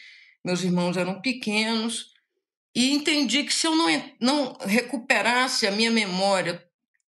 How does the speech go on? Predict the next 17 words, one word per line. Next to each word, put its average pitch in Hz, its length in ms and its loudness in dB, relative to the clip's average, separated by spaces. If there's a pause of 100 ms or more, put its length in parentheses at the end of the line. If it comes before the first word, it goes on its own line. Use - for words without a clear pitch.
se - 120 -2
eu 262 40 4
não 302 180 4
me 294 160 4
recuperasse 214 1080 0
estilhaçada 202 1040 0
naquele, 160 360 -2 (340)
naquela, 160 460 -8
né, - 260 -14
nessa 185 260 -2
memória, 175 720 0 (840)
eu, 226 500 2
eu 254 380 0 (540)
n-, 240 340 -2
não 254 260 -2
ia 220 200 0
sobreviver. 226 880 -2